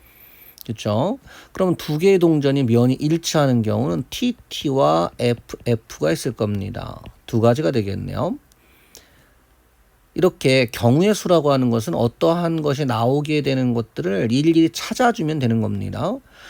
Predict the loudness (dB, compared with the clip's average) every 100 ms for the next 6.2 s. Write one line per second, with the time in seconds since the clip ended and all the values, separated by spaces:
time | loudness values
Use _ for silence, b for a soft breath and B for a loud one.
0 | B B 2 6 6 4 0 2 2 2
1 | 2 2 0 2 2 4 2 2 2 -2
2 | -4 -8 -6 0 0 0 -2 -2 0 0
3 | -2 -4 -2 0 0 2 0 2 2 4
4 | 2 2 0 2 -2 -2 0 2 2 0
5 | -2 -4 -2 0 0 -2 0 0 0 -6
6 | -10